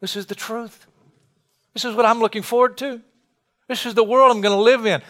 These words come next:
and it's never gonna end. Never, ever gonna end. Second Peter three, verse fourteen, "So then, dear friends, since you are looking forward to this, make every effort to be found spotless, blameless, and at peace with him."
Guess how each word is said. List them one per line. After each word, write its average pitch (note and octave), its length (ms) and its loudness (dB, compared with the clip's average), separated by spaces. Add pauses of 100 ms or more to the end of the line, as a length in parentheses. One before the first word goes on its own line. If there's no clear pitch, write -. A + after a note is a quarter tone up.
(260)
and G#3+ 100 0
it's G3 120 -4
never C4+ 220 2
gonna A3+ 160 2
end. A3+ 320 0 (520)
Never, F4 680 4 (160)
ever F4+ 440 4
gonna F4 200 6
end. E4+ 520 4 (1300)
Second D3+ 360 -4
Peter D3 220 -6
three, C#3+ 260 -10
verse C3+ 200 -12
fourteen, D3 500 -12
"So D#3 240 -2
then, D3 160 -6
dear D3 140 -8
friends, D3 320 -8
since D3+ 240 -12
you D3 140 -12
are C#3+ 60 -6
looking C#3+ 260 -10
forward D3 280 -10
to C#3 60 -12
this, C#3 360 -10 (1080)
make D3 220 -6
every D3 320 -4
effort D3 240 -8
to C#3+ 80 -14
be C#3 80 -12
found D3 300 -10
spotless, C#3+ 580 -8
blameless, C#3 560 -12
and C#3 80 -12
at C3+ 100 -20
peace C3 300 -16
with C3 100 -18
him." A#2 220 -18